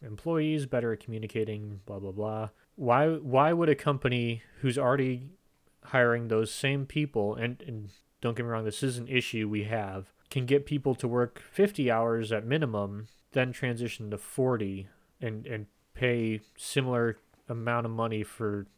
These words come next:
like, a, a qu-, what, a quarter less work? So if we went from fifty to forty, that'd be not a quarter, that'd be twenty percent. I mean, I, there'd have to be a substantial drop, or, which is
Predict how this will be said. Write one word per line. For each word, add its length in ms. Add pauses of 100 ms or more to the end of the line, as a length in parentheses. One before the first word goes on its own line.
(220)
like, 200
a, 180 (560)
a 80
qu-, 260 (300)
what, 220 (180)
a 80
quarter 380
less 300
work? 360 (180)
So 240
if 120
we 80
went 320
from 180
fifty 340
to 80
forty, 400
that'd 200
be 280 (320)
not 140
a 20
quarter, 540
that'd 100
be 240 (120)
twenty 240
percent. 480 (440)
I 80
mean, 380 (220)
I, 140 (340)
there'd 160
have 160
to 100
be 140
a 40
substantial 560
drop, 480 (200)
or, 500 (240)
which 220
is 240